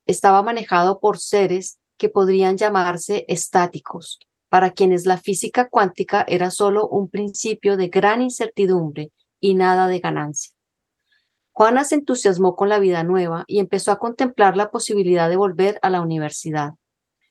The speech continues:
La idea de terminar sus estudios empezó a formarse al principio como algo borroso que luchaba por tomar cuerpo. Luego cada vez con más claridad,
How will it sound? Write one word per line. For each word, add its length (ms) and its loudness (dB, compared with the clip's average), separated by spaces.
La 100 6
idea 260 6
de 100 2
terminar 380 0
sus 180 -10
estudios 560 0
empezó 340 0
a 60 4
formarse 480 2
al 80 -4
principio 540 0
como 260 2
algo 240 2
borroso 580 -2
que 140 -4
luchaba 460 0
por 160 -2
tomar 380 -4
cuerpo. 420 -8
Luego 320 2
cada 260 4
vez 200 0
con 160 -2
más 220 -2
claridad, 600 0